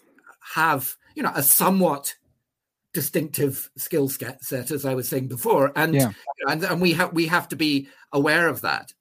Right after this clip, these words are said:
Speaker 1: Um, but, you know, I think, I mean, some, some philosophers, w-, you know, who, who spend a lot of time with, with scientists, they, they kind of get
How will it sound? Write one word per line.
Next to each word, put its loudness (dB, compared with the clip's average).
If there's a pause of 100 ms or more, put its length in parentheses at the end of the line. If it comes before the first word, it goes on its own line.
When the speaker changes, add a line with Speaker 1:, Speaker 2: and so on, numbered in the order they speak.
(100)
Speaker 1:
Um, 0 (280)
but, 2
you 0
know, 4
I 6
think, -4 (1080)
I 4
mean, 4
some, 2
some 0
philosophers, 0
w-, -10
you -2
know, 4
who, 0
who 2
spend 0
a 0
lot 2
of -4
time 2
with, -2
with -2 (440)
scientists, 0 (240)
they, 0
they 2
kind -2
of -4
get -2